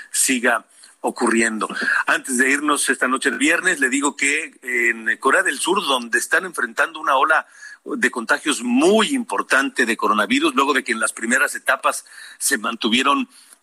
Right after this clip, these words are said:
herméticos y no tuvieron un solo caso, ahora los está golpeando muy, muy fuerte. Pero, pero, pero ya ve que allá tienen un dictador medio peculiar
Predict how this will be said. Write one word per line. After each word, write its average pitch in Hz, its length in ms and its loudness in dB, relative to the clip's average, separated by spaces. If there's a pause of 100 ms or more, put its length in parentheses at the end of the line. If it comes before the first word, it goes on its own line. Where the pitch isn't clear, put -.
(300)
herméticos 131 840 0
y 120 40 0
no 127 160 2
tuvieron 135 480 0
un 143 220 2
solo 143 260 2
caso, 143 420 0
ahora 139 260 2
los - 260 -8
está 139 180 -2
golpeando 139 500 0
muy, 151 460 2
muy 139 220 4
fuerte. - 500 0 (680)
Pero, 165 400 2
pero, 151 320 0
pero 151 140 0
ya 170 160 2
ve 196 140 0
que 170 80 -2
allá 185 160 2
tienen 175 340 0
un 180 140 -4
dictador 156 560 2
medio 127 500 2
peculiar 135 680 0